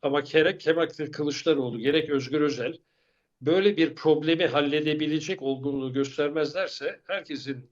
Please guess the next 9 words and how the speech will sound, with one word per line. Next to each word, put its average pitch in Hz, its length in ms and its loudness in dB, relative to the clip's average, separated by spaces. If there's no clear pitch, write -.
kafasında 120 680 -4
"Ya 156 220 4
kendi 156 300 -2
içlerinde 160 600 0
bu - 40 -8
kadar 147 300 2
kavga 151 320 2
eden 127 240 2
insanlar 120 580 -4